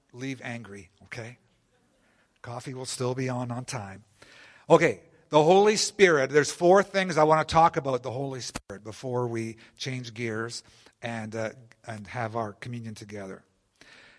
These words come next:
First of all, the Holy Spirit wants to make us better people. The Holy Spirit can make us better people. With the power of the Holy Spirit, we can be better people. The fruit of the Spirit in your life, come on,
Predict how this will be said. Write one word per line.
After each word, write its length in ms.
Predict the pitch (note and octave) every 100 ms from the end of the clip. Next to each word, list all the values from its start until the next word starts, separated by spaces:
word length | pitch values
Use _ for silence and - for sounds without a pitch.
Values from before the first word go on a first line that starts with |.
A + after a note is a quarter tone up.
| _ _ _
First 340 | - F3+ F3+
of 80 | E3
all, 160 | D#3+ D3+
the 80 |
Holy 260 | C#3 D#3+ D#3+
Spirit 400 | D3 - D3 C#3
wants 220 | C3+ C3+
to 80 | -
make 240 | C3 B2+
us 100 | B2+
better 320 | - B2+ A#2 A2
people. 480 | A2+ G2+ G#2+ E2+ _ _ _ _ _ _ _ _ _ _ _ _ _ _ _
The 100 | B2
Holy 240 | D3+ E3
Spirit 380 | - E3 D3 D3
can 360 | - D#3+ E3 D3
make 240 | B2 -
us 120 | A2
better 280 | - A#2+ A2
people. 380 | - A2+ A2+ G#2 - - _
With 400 | C#3 F3+ F#3+ F3
the 120 | F#3+
power 500 | - - F#3+ G3+ G#3
of 100 | F#3
the 100 | F3+
Holy 280 | D#3 F3 F3
Spirit, 400 | - F3 E3+ E3
we 220 | E3 E3+
can 460 | - E3 E3+ F3 F3
be 180 | E3
better 340 | C#3+ D3 C#3+ D3
people. 540 | - F#3 G3+ D#3 G2+ - -
The 140 | - F3
fruit 500 | - - G3+ B3 A3
of 120 | F#3
the 100 | E3+
Spirit 520 | - - G#3+ G#3 F#3+
in 180 | F3 F#3+
your 300 | G3 F#3+ F#3+
life, 600 | F#3 F#3 F3+ A2+ - - _ _
come 140 | G3
on, 240 | G#3 F#3